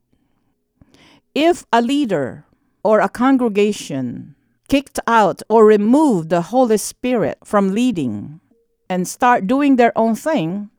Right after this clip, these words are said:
now we understand why the church is in her condition the way it is. Lack of power. Those who are led by the Holy Spirit, they are the sons of God. Romans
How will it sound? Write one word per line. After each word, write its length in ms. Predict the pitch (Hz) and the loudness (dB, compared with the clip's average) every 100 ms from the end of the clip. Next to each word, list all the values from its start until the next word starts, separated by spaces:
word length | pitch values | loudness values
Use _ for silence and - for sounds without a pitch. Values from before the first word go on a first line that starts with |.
| _ _ _ _ _ _ _ _ - - | _ _ _ _ _ _ _ _ -20 -4
now 600 | 208 208 240 285 311 311 - | 0 4 6 6 4 2 -2
we 220 | 226 262 | 0 2
understand 880 | 233 226 214 - 254 214 147 - - | 2 0 0 -2 -4 -2 -2 -6 -8
why 220 | 175 185 180 | -2 0 0
the 100 | 175 | -4
church 500 | - 240 233 254 - | -4 0 2 0 -4
is 180 | 180 185 | -6 -4
in 140 | 175 | -4
her 240 | 170 214 233 | 0 0 0
condition 800 | 220 185 190 - 151 135 131 - | -2 -2 -2 -4 -4 -4 -4 -8
the 180 | - 160 | -6 -2
way 200 | 160 160 | -2 -2
it 80 | 156 | -4
is. 380 | 120 104 - _ _ _ _ _ _ _ _ | -6 -10 -18 _ _ _ _ _ _ _ _
Lack 520 | - 147 151 151 - _ | -6 0 2 0 -6 _
of 300 | 151 147 143 - - | -2 -2 -2 -10 -8
power. 440 | 123 113 - - _ _ _ _ _ _ _ _ - - - | -4 -4 -8 -18 _ _ _ _ _ _ _ _ -20 -20 -14
Those 380 | 151 220 285 277 | 2 4 4 4
who 100 | 254 | 4
are 120 | 226 | 4
led 300 | 202 247 214 | 6 4 4
by 140 | 220 | 2
the 120 | 196 | 2
Holy 340 | 185 247 247 196 | 2 2 2 0
Spirit, 720 | - - 277 302 320 320 - _ - | -6 0 4 6 4 2 -8 _ -2
they 260 | 185 190 - | 0 2 2
are 340 | 214 220 165 143 | 4 6 6 2
the 140 | 156 | -2
sons 380 | - 185 175 170 | -2 -2 -2 -4
of 120 | 156 | -2
God. 340 | 175 151 95 - - | 0 2 -2 -8 -6
Romans 680 | 151 190 208 208 202 - | 0 2 2 0 -2 -4